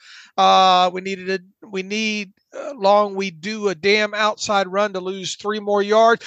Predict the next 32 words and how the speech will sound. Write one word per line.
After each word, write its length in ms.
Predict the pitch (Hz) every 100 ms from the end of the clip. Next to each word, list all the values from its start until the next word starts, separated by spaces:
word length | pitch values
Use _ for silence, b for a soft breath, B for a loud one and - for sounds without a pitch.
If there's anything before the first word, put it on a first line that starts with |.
| B
You 120 | 254 370
know, 100 | 277
a 40 |
big 260 | 180 262 220
thing 160 | 262
that 100 | 233
we 80 | 226
didn't 260 | 233 220 -
talk 280 | 214 226
about, 320 | 208 202 190 -
uh, 240 | - 196 185
and 140 | 190
I 60 | 196
don't 120 | 208
wanna 160 | 196 180
cut 200 | - 196
his 120 | 170
e-, 160 | 208 190
I 140 | 175
don't 180 | 214 190
see 280 | - 220 202
it 120 | 202
getting 260 | - 202 190
much 240 | 196 185
better 260 | - 196 196
under 200 | 190 180
Canada 420 | - 202 202 196
at 180 | 190 190
the 60 | 165
helm, 240 | 185 190
he 120 | 190
says. 640 | 165 196 190 185 185 180